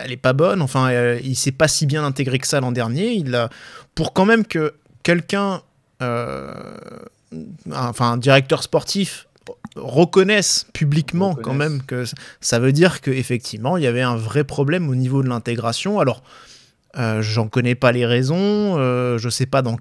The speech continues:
Speaker 1: quel sens, parce que je pense pas que ce soit un mec à problème, très clairement pas. Euh, si ça avait été un mec à problème, d'ailleurs, euh, bah, on aurait sans doute su qu'il y avait des problèmes. Ça,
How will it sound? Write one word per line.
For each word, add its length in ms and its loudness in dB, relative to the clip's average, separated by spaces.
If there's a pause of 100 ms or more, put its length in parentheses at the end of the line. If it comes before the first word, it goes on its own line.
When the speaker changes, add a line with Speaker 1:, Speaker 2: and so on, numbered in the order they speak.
Speaker 1:
quel 200 0
sens, 360 -2
parce 200 -4
que 100 -2
je 80 -8
pense 160 -8
pas 140 -4
que 80 -6
ce 60 -6
soit 160 -6
un 40 -2
mec 220 -4
à 60 -6
problème, 520 -2
très 180 -14
clairement 340 -12
pas. 220 2 (560)
Euh, 140 -10
si 120 -2
ça 100 2
avait 100 2
été 100 -2
un 40 0
mec 200 -2
à 60 0
problème, 400 2
d'ailleurs, 340 -2
euh, 300 -6
bah, 180 -8
on 140 -6
aurait 180 -2
sans 200 0
doute 180 2
su 280 -2
qu'il 140 -4
y 20 -4
avait 100 -6
des 100 -8
problèmes. 520 0
Ça, 260 -6